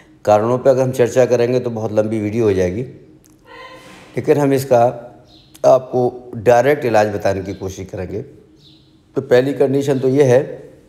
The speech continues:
कि ये ब्याने के बाद हो रहा है।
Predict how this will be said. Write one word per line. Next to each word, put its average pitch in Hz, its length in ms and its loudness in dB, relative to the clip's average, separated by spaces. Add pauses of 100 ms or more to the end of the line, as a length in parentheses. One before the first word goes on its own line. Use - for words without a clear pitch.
(840)
कि 139 80 2
ये 139 160 4
ब्याने 127 400 2
के 127 120 -2
बाद 110 280 2
हो 110 140 0
रहा 98 260 2
है। 113 140 -2